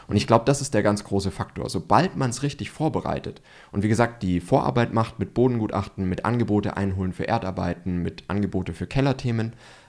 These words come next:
ähm, das sind alles die Punkte, die man vorab machen kann. Plus dann eben das Grundstück richtig beurteilen bezüglich der Zeitplanung, also mit Abriss, mit eventuell noch Erschließung und so weiter. Und dann eben auch den Vertrag mit der jeweiligen Baufirma dann richtig verhandeln.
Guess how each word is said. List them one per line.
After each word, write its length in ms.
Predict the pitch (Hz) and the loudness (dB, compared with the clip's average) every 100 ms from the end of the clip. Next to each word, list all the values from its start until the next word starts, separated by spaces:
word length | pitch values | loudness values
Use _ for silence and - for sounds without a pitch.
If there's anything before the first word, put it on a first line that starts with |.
| - | -4
ähm, 460 | 101 101 101 101 98 | 0 2 4 2 -2
das 160 | 113 | -2
sind 140 | - 131 | 0 0
alles 320 | 113 131 135 | 2 0 -2
die 100 | 131 | -4
Punkte, 300 | - 131 131 | -2 -4 -2
die 100 | 101 | -2
man 160 | 92 90 | -2 -2
vorab 340 | - - - | -2 -4 -2
machen 220 | - 180 | -4 -4
kann. 240 | 175 180 - - - - _ | -4 -6 -6 -14 -20 -20 _
Plus 320 | - 147 175 - | 2 2 4 2
dann 140 | 131 | 0
eben 460 | - 117 117 113 113 - - | 2 2 2 -2 -4 -14 -6
das 180 | 101 - | -6 0
Grundstück 440 | 120 - 131 107 | 0 2 -2 0
richtig 380 | 120 - 107 - | 0 0 -2 0
beurteilen 600 | 95 127 139 127 120 120 | 0 0 2 0 0 -2
bezüglich 440 | 117 - - 87 | -4 -6 -4 -4
der 120 | - | -6
Zeitplanung, 1400 | - 101 127 - - - - _ _ - 139 185 214 247 | -2 0 0 -4 -12 -18 -20 _ _ -4 -2 -2 -6 -8
also 160 | - - | -10 -8
mit 220 | 64 - | -8 -4
Abriss, 500 | - - 110 110 - | -2 -2 -2 -2 -2
mit 280 | 95 - - | -6 -6 -6
eventuell 360 | 95 98 101 90 | -2 0 0 -2
noch 160 | 87 | -4
Erschließung 440 | - 151 156 139 123 | -6 -6 -4 -4 -4
und 140 | - | -4
so 80 | 95 | -4
weiter. 300 | 120 170 170 - - - - | -4 -4 -8 -12 -20 -20 -6
Und 140 | 104 | 2
dann 180 | 113 147 | 6 6
eben 180 | - 127 | 4 4
auch 180 | - 110 | 2 2
den 160 | 107 | 2
Vertrag 400 | 104 98 107 113 | 0 -2 -2 -2
mit 100 | 104 | -2
der 80 | 98 | -2
jeweiligen 400 | 87 87 87 80 | 0 -2 -2 -2
Baufirma 440 | - - - 135 120 | -4 -2 -2 -2 -2
dann 180 | 95 | -2
richtig 320 | 98 131 151 - | -2 -4 -6 -6
verhandeln. 440 | 139 139 131 131 | -4 -2 -2 -2